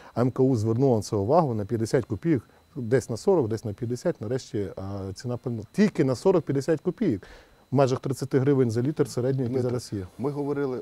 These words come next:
Speaker 2: ви зачепили питання реформ. Е, хотілося б з вами поговорити про одну з найболючіших,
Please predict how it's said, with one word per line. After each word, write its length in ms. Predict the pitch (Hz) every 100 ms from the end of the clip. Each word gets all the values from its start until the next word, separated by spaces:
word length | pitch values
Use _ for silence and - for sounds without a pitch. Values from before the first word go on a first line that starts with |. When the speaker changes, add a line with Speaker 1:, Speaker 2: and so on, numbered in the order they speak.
| 104
Speaker 2:
ви 100 | 127
зачепили 420 | 123 123 135 127
питання 440 | 123 - 120 120
реформ. 480 | 123 120 - 151 160 - 117
Е, 600 | 110 104 104 101 101 101 -
хотілося 380 | 120 - 131 123
б 40 |
з 40 | 113
вами 180 | 120 113
поговорити 540 | 113 117 131 123 123
про 220 | - 120
одну 320 | 123 123 131
з 60 | 117
найболючіших, 800 | 113 113 117 123 117 98 -